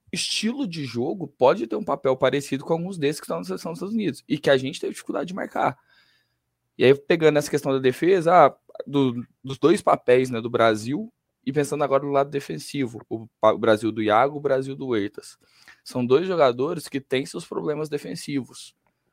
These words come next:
A maneira com qual você vai cobrir esses, é, esses, é, esses problemas, né, tanto do Iago quanto do Huertas, são maneiras diferentes, muitas vezes. E até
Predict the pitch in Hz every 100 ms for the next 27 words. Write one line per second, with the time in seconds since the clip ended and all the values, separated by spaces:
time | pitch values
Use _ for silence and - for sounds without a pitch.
0 | - 107 110 110 135 170 170 143 131 131
1 | 117 113 - 117 104 131 208 143 131 -
2 | - 113 107 101 98 113 - - 95 90
3 | 87 - - - 98 98 156 147 107 117
4 | 127 - - - - _ _ 131 139 139
5 | 127 117 107 101 - 107 107 104 101 156
6 | 160 - 175 214 202 175 180 170 - -
7 | 143 156 - - 123 127 120 107 95 -
8 | - 101 - - - - 131 147 156 160
9 | - 160 208